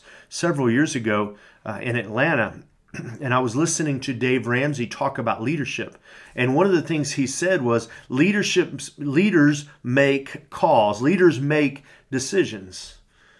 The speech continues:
He said, "You know what happens if you make the wrong one?" He says, "As leaders, all you have to do is back up and make another one." And so let's remember that, um, when our leadership doesn't always measure up, it's okay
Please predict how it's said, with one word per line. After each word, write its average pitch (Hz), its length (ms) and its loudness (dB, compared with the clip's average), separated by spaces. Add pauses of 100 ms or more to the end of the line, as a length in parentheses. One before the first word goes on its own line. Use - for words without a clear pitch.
(220)
He 123 80 -8
said, 120 240 -10
"You 120 80 -2
know 131 100 -2
what 135 160 2
happens 147 380 0
if 135 160 -4
you 131 80 -2
make 139 220 -2
the 131 80 -4
wrong 147 260 2
one?" 202 320 -6 (960)
He 120 140 -6
says, 117 260 -2
"As 113 160 -2
leaders, 139 380 0
all 127 120 0
you 139 100 0
have 135 140 0
to 120 80 -6
do 139 160 -2
is 123 80 -4
back 120 320 -4
up 135 160 -2
and 127 100 -6
make 127 200 -6
another 110 320 -6
one." 82 180 -14 (500)
And 123 180 -2
so 131 180 -2
let's 143 360 2
remember 127 600 0
that, 113 480 2 (320)
um, 104 560 -4 (100)
when 127 440 0
our 117 280 2
leadership 147 600 0
doesn't 135 360 2
always 127 600 2
measure 117 440 0
up, 123 200 2
it's 135 200 -2
okay 135 520 -2